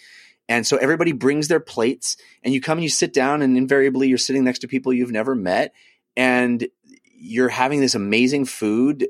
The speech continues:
that was locally sourced by all the farmers in the area. And you kinda learn about the food, and it's delicious, and everybody's sharing. It's all family style. Uh, so you're, you're interacting with the people around you. It was really cool and a lovely evening,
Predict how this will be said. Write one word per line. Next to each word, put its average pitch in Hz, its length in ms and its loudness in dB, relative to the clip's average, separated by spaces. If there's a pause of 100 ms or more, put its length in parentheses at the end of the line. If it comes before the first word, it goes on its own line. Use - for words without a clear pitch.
that 104 260 0
was 104 240 -4
locally 127 480 2
sourced 120 500 0
by 95 140 0
all 110 220 2
the 127 80 -6
farmers 110 420 0
in 113 100 -4
the 113 140 -2
area. 120 420 2
And 107 120 -4
you 87 160 -6 (260)
kinda 104 140 -2
learn 104 340 0
about 113 320 2
the 113 80 -8
food, 131 580 2
and 85 120 -2
it's - 200 -8 (160)
delicious, 123 800 -2
and 82 180 -6 (200)
everybody's 120 380 -2
sharing. 120 240 -2
It's 104 100 -6
all 127 80 0
family 127 500 0
style. 113 680 2 (260)
Uh, 92 440 -2 (100)
so - 180 -8
you're, 107 200 -4 (160)
you're 110 160 -8
interacting 123 560 0
with 117 100 -4
the - 80 -10
people 131 340 -4
around 123 400 0
you. 131 320 2 (840)
It 180 80 -2
was 233 220 2
really 170 580 2
cool 131 540 0
and 107 360 -4
a 110 120 -2
lovely 170 600 2
evening, 123 600 0